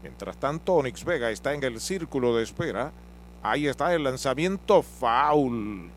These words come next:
La pelota rueda al dugout de primera, al dugout de los indios. Mayagüez tiene a T J Rivera en primera, Brett Rodríguez en segunda, Jeremy Rivera en el short, Emanuel Rivera en tercera, Dani Ortiz en el left,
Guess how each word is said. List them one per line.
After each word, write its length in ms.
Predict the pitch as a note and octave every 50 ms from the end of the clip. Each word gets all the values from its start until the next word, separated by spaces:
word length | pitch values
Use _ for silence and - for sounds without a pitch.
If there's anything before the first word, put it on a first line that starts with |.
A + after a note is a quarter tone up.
| A#1+ A#1+ B1
La 80 | D#2 -
pelota 440 | - - F#2+ A2 A#2+ - - A#2
rueda 440 | A2 - A2+ B2 C#3 F3 F3 D#3+ D3
al 120 | C3+ B2 A#2
dugout 520 | B2+ B2+ B2+ C#3 D#3 D#3+ F3+ F#3+ F#3 -
de 180 | - C#3 C3 -
primera, 480 | - - C#3+ B2 B2 D3+ F3 D3+ B2
al 100 | A#2 A#2
dugout 380 | A2+ C3 C3+ C3+ D#3 E3+ E3 D#3
de 80 | C#3+
los 180 | B2+ A#2+ - -
indios. 640 | E3+ E3 C#3 G#2 F2+ F2+ E2+ - - - - - - - - - - - - - - - - - - - - - - - - - - - - - - - -
Mayagüez 400 | C3 B2 C#3 D3+ G3 A#3 A3+ -
tiene 220 | - G3+ A3 A3+
a 60 | A3
T 220 | G3 - - A3 G#3+
J 280 | F3+ G#3+ A3 G#3 F#3
Rivera 360 | D3+ D#3 D#3+ E3 G#3 G3 E3+ D3+
en 100 | C#3+ C#3
primera, 460 | - D3 C#3+ C#3 E3+ G3+ G3+ G3 F#3+
Brett 360 | - - C#3+ D3 F3+ - -
Rodríguez 600 | C#3+ C3 C3+ C3 B2 D#3+ F3+ F#3+ D#3 D3 C3 B2+
en 160 | C3+ A#2+ A#2+
segunda, 580 | A#2 - C#3 B2+ C#3 D#3+ F3+ F#3 F3+ G3+ F#3+ -
Jeremy 380 | C3 C3+ C3 C3 B2 B2+ B2
Rivera 340 | A2 A#2+ B2+ B2 D3+ D#3 C#3+
en 80 | C3 B2+
el 160 | A#2+ A#2+ A#2+
short, 400 | - - D#3+ E3+ F#3 G3+ F#3+ -
Emanuel 460 | D3+ C3 B2 A#2+ A#2 B2 A#2+ A#2+ A2+
Rivera 340 | A#2 B2 B2 B2+ D#3 C#3+ C3
en 120 | B2 A#2+
tercera, 560 | - B2+ A#2 A2+ A2+ - - F3 F3+ F3+ F3+ E3
Dani 280 | C#3 B2+ A#2+ A#2+ A#2
Ortiz 440 | A#2 A2+ G#2+ - D3+ D#3+ D3+ B2 -
en 120 | C3 A2+
el 220 | A2 A2+ A2+ A#2 C#3
left, 240 | E3 F#3+ F#3 -